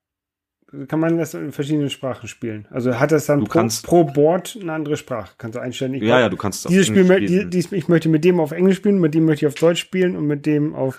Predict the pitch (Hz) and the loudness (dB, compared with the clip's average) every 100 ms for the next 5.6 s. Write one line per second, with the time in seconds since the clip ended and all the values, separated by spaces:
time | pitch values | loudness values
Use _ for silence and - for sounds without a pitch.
0 | - 120 117 101 - - _ - 92 95 | -4 -2 -2 -4 -12 -20 _ -4 -2 -2
1 | - - 98 85 73 87 101 87 - 85 | -4 -4 0 0 -2 -2 -2 -2 -4 -4
2 | - 98 - - - 104 101 - 87 82 | -4 -4 -2 -2 -2 0 0 0 0 0
3 | 104 98 - - 95 85 90 92 80 - | 0 -2 -2 -4 -2 0 0 0 0 0
4 | 95 90 - - - - - _ - 98 | 0 0 -4 -12 -18 -20 -20 _ -10 -2
5 | 92 85 80 82 82 | 0 2 0 -2 -6